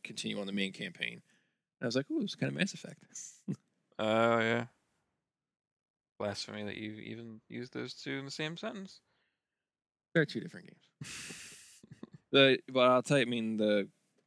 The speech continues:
Speaker 1: the graphics are great. Call of Duty's graphics are usually pretty good. The movement's great. Um, the actors look phenomenal. Um, Martian Manhunter's in there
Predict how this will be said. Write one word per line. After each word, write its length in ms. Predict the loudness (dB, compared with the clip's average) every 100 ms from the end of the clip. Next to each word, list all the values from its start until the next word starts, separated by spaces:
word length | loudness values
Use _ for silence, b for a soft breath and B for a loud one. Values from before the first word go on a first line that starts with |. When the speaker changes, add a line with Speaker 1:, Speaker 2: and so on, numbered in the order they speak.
| _ -12
Speaker 1:
the 40 |
graphics 420 | -4 -4 -4 -6
are 40 | 0
great. 360 | 4 6 4 -2 _ _ _ _ _ _ _ _ _ _ _ -8
Call 100 | -4
of 60 | 0
Duty's 180 | 0
graphics 340 | 2 0 0 -10
are 60 |
usually 220 | -12 -12 -10
pretty 200 | -4 -2
good. 400 | 2 2 0 -6 -18 _ -14
The 60 |
movement's 420 | -6 -4 -4 -6 -6
great. 420 | -2 2 2 2 _ _ _ _
Um, 560 | -18 -14 -12 -12 -14 -18 _ _ _ _ _ _ _ _ _ _ _ _ _ _ -10 -10 -2
the 260 | 0 2 0 _
actors 440 | 4 4 4 -4 -2
look 160 | -6 -6 _ -8
phenomenal. 540 | -4 -2 -4 -6 -12 _ _ _ _ _ _ _ _ _ _ 2
Um, 260 | 4 4
Martian 360 | 4 4 2 2
Manhunter's 520 | 2 2 0 -2 -4
in 120 | -2
there 180 | -2